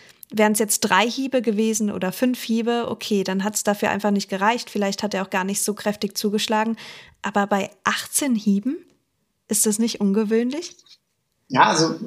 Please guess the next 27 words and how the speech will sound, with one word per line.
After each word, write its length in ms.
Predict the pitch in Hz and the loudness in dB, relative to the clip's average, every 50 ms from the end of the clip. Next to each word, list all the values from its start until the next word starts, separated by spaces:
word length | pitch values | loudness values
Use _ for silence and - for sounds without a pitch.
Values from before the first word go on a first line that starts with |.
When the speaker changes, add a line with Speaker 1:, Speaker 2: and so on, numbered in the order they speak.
| - - - - - - | -10 -8 -8 -6 0 2
Speaker 2:
das 180 | - - - - | 4 4 6 4
Gewebe 380 | - - 139 143 156 - - | 4 4 4 4 4 4 4
ist 240 | - - - - - | 4 4 4 4 6
ja 140 | - 151 147 | 6 6 6
schon 280 | - - 156 156 156 | 6 6 4 4 4
sehr 240 | 151 156 151 151 151 | 6 8 8 6 6
zäh. 460 | 151 - - 139 139 139 139 143 143 | 4 4 4 6 6 6 6 6 6
Wir 180 | 139 135 131 120 | 4 4 2 2
haben 160 | 139 143 151 | 2 0 2
eben 200 | - 151 151 151 | 2 0 0 0
die 120 | 147 143 139 | 0 0 2
Halsmuskulatur, 1160 | - 139 147 - - - - 143 139 - - - 139 139 135 135 135 - - 147 139 139 135 | 4 4 4 4 4 2 2 2 0 0 0 2 4 4 4 4 2 0 2 2 2 4 4
wir 100 | 135 131 | 4 4
haben 120 | 131 147 147 | 4 4 6
die 180 | 139 127 - | 4 6 6
Wirbelsäule, 720 | 139 147 147 160 151 139 135 139 139 143 143 147 139 135 - - - - - - - _ _ _ | 6 6 6 6 4 4 6 6 6 6 6 6 4 2 0 -6 -16 -20 -20 -20 -20 _ _ _
wo 80 | - - | -6 -4
die 480 | - - 143 143 - - - _ _ _ - | -2 -2 -2 -2 -4 -4 -8 _ _ _ 0
Wirbelkörper, 1200 | 147 147 147 151 147 147 151 - - - - - - - 151 147 147 151 139 139 143 - - - | 0 2 4 4 2 2 2 -2 -8 -16 -20 -6 2 4 4 4 6 4 4 4 2 0 -2 -2
die 120 | - - 117 | -2 0 2
Halswirbelkörper, 840 | 123 139 - - - - 147 147 143 143 143 - 143 147 147 143 | 2 2 2 0 0 0 0 0 0 0 2 2 2 4 4 2
die 140 | 135 139 135 | 2 2 2
sieben 360 | 127 - - 143 147 147 143 | 2 2 2 0 0 0 0
sehr 200 | 131 135 139 131 | 2 4 4 2
dicht 340 | 127 - 156 147 - - - | 2 0 -2 -2 -2 0 2
beieinander 480 | 139 131 123 120 123 120 135 139 151 151 | 2 2 4 4 2 2 4 4 6 6
stehen. 540 | 147 - - 147 143 135 135 139 147 143 | 6 4 4 4 4 4 2 2 0 -4